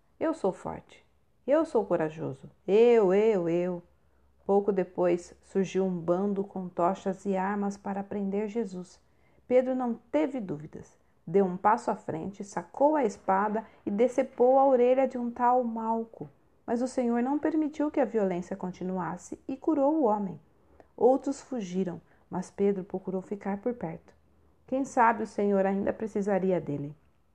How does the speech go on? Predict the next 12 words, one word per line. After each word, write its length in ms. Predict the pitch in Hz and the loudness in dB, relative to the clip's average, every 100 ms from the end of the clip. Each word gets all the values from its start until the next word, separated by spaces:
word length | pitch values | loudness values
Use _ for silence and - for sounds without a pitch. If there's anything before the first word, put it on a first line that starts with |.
| _ _ _ _ _ _ _ | _ _ _ _ _ _ _
Na 80 | 254 | -4
madrugada 520 | 262 262 277 269 233 | 0 0 0 0 0
fria, 540 | 190 - 175 180 156 147 _ _ - | -4 -6 -4 -2 -2 -6 _ _ -6
enquanto 340 | 233 277 285 | 2 4 4
Jesus 380 | 254 240 226 226 | 2 2 0 -2
era 100 | 214 | -2
interrogado 680 | 202 202 202 175 190 220 208 | 0 0 2 2 2 0 0
e 20 | |
agredido 480 | 196 185 170 175 165 | -2 -2 -2 -4 -4
moral 400 | 160 160 190 208 | -4 -2 0 0
e 40 | |
fisicamente, 840 | 202 170 165 - 165 170 175 - | -2 -8 -10 -10 -10 -10 -10 -14